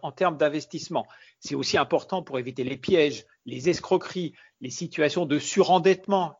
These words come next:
également. Mais si c'est important pour le bien-être financier et le bien-être général, c'est aussi important pour la stabilité financière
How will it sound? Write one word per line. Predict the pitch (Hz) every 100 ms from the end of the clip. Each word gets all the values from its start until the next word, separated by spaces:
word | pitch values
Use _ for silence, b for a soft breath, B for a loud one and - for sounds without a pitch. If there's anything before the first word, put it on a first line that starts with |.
| -
également. | 143 139 131 127 120 _ _ _ _ _
Mais | - 190 226 220
si | - - 240
c'est | 226 208
important | 180 175 151 160
pour | -
le | 135
bien-être | 131 151 147 -
financier | 139 - 147 127 160 139 _ -
et | 185 143 -
le | - 147
bien-être | 139 147 139 143 - _ 127
général, | 113 143 139 127 190 196 110 b b b
c'est | - - 185
aussi | 175 202
important | 160 170 - 196 202 208 -
pour | 156
la | 151
stabilité | 147 - 165 160 147 160
financière | 143 151 139 127 170 165